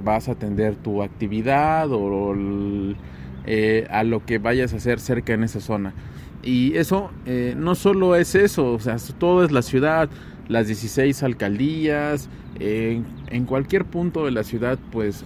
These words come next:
eh, la violencia está al día, los robos, los secuestros, eh, la, la, las agresiones en el transporte público a las mujeres, eh, y eso no es una cuestión de género o de machismo, eso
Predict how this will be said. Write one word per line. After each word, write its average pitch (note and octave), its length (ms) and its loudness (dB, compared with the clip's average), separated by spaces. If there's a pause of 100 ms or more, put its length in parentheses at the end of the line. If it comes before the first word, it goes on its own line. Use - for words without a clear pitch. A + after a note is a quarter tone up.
eh, G#2 180 -2
la G2+ 140 -2
violencia A#2 400 -2
está A2+ 220 -2
al A2 100 0
día, C#3 480 0 (320)
los - 160 0
robos, C3 380 4
los G#2+ 140 -2
secuestros, B2 720 -2 (340)
eh, A#2 140 -2
la, A#2+ 240 2
la, B2 240 2
las B2+ 240 -2
agresiones E3+ 760 0
en B2+ 120 0
el A#2+ 100 0
transporte B2 460 -2
público C#3 720 2
a F2+ 120 -4
las G#2 200 -4
mujeres, C#3 720 2 (340)
eh, G#2 480 0 (340)
y C3+ 80 2
eso E3+ 160 2
no E3+ 140 0
es D#3+ 140 -2
una D#3+ 260 -2
cuestión C#3+ 400 0
de C3 100 2
género C#3 380 2
o B2 60 2
de G#2+ 100 0
machismo, A2 680 -2
eso B2+ 240 0